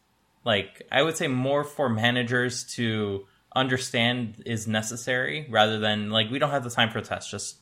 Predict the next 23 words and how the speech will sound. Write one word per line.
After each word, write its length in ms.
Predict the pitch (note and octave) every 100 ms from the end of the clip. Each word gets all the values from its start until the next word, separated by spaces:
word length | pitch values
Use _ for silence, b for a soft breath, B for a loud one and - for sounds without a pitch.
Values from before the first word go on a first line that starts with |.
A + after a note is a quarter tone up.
| _
go 120 | -
forward." 400 | A2+ G#2+ - - - b b b -
Um, 580 | A2 G2+ F#2 F2 F2 - _ _ -
like, 240 | A2+ G2
that 180 | A#2 C3+
is 120 | B2+
never 280 | A#2 A2+ A2
worth 260 | G#2 G#2+ -
it, 160 | E2+
because 500 | A2 G#2+ G2+ F2+ - _ A2+
once 340 | C3+ D3+ -
you 140 | C3+
go 180 | A#2 B2+
forward, 460 | B2 E3+ D3+ B2 A#2
you 320 | A2+ A#2 G#2+ -
forget 460 | A#2+ A2 A#2+ -
how 480 | A2 G#2+ G#2+ G2+ G2+
the 120 | G2
code 260 | - A#2+ G2+
is 120 | G2
supposed 240 | - G#2
to 60 | -
run, 560 | A#2 E3 C3+ A#2 A2+